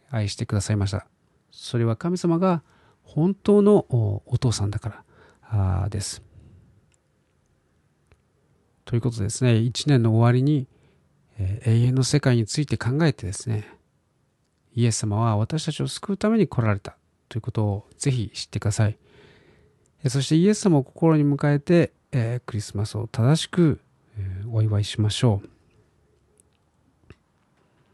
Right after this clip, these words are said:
まあですね、このクリスマスという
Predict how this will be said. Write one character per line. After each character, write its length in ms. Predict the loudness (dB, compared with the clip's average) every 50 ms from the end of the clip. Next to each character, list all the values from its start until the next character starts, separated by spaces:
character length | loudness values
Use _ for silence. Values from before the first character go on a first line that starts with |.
| _ _ _ _ _ _ _ _ _ _ _ _ _ _ _ _ _ _ _ _ _ _ _ _ _ _ _ _ _ _ _ _ _ _ _ _ _ _ _ _ _ _ _ _ _ _ _ -4
ま 100 | 0 0
あ 40 | 0
で 60 | 0
す 160 | -2 -4 -2 -2
ね、 300 | -2 -2 -2 -6 -8 -12
こ 120 | -8 -4 -2
の 480 | 0 0 0 0 0 0 -2 -2 -4 -8 -14 -20 -20 -20 -20 -20 -18 -10 -8 -8 -8 -8 -8
ク 100 | -6 -6
リ 80 | -4 -4
ス 120 | -2 0
マ 100 | -2 -2
ス 100 | -2 -2
と 60 | -2
い 400 | -2 -2 0 -2 -2 -4 -6 -8
う 60 | -10